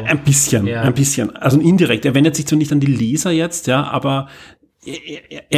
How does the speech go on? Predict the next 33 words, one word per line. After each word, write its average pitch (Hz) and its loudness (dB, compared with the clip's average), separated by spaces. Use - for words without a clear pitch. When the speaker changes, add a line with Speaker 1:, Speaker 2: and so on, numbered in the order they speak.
Speaker 1:
er - -6
spricht - 0
jetzt - -2
plötzlich 147 0
von 151 4
dem 143 4
Comic-Magazin, 143 2
wo 131 -2
er 113 0
erscheint, 127 -2
ja, 139 0
Speaker 2:
Mhm. 139 4
Speaker 1:
und 127 -2
wo 123 -2
halt 135 0
dann 139 2
auch 135 2
Speaker 2:
<laughs> - -
Speaker 1:
arbeitet. 135 -2
Und 139 2
das 160 0
Lustige 170 2
ist, 151 -2
ähm, 135 0
dieses 143 2
Büro- 135 0
und 147 2
Fantasio-Universum 143 0
ist 131 -6
ja 151 0
sehr 135 -2
groß, 123 -6
ja. 120 0